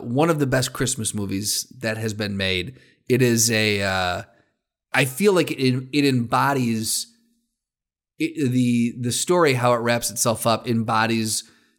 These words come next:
kind of what the essence of Christmas is, is people coming together, having a rich life full of friends and family. Uh, I, I think if you have not seen it, I would recommend this week, check out It's a Wonderful Life. If you're looking for,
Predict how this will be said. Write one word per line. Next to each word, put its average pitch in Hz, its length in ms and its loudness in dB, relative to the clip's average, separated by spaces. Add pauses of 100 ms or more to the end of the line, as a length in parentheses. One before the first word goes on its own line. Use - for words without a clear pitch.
kind 180 180 0
of 127 120 0
what 151 260 0
the 156 140 -2
essence 135 340 2
of 123 140 -4
Christmas 117 420 -2
is, 92 260 -4
is 110 140 -4
people 117 440 -2
coming 135 340 -2
together, 113 680 0 (280)
having 143 280 2
a 127 60 4
rich 127 320 0
life 117 240 2
full 139 340 0
of 127 80 0
friends 120 300 -2
and 113 160 -4
family. 107 540 0 (420)
Uh, 98 640 2 (100)
I, 131 320 0
I 143 120 4
think 143 360 -2
if 131 180 0
you 185 80 2
have 156 140 0
not 151 260 0
seen 123 280 2
it, 98 160 -4
I 120 120 2
would 123 160 2
recommend 113 460 0
this 107 160 -2
week, 104 300 -4 (320)
check 170 260 0
out 143 140 6
It's 131 140 0
a 131 40 2
Wonderful 127 500 2
Life. 110 320 2
If 110 140 -6
you're 131 80 6
looking 151 320 4
for, 127 140 -6